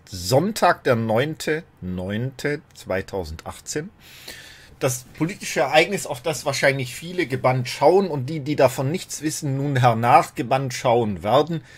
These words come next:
ist die große Wahl in Schweden. Ich sage groß, denn die Not ist groß und entsprechend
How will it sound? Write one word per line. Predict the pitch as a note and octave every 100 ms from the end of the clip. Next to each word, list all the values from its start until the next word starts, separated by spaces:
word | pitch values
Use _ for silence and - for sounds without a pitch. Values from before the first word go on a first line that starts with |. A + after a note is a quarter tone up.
| - - - -
ist | C3 -
die | A2+
große | - A#2 C#3+ D#3 G#2
Wahl | A2+ C3 C3+
in | A2+
Schweden. | - - A2 B2+ D3+ D3
Ich | B2
sage | - A#2 A2+ G#2
groß, | E2+ G2 A#2+ D3 - - - _ _
denn | B2 B2
die | A#2
Not | B2 D#3+ A#3+ - -
ist | C3+ -
groß | - G#2+ B2 F#3+ - - - - - - - -
und | B2+ A2+
entsprechend | G#2+ - - C3 C#3 E3+ C#3+ -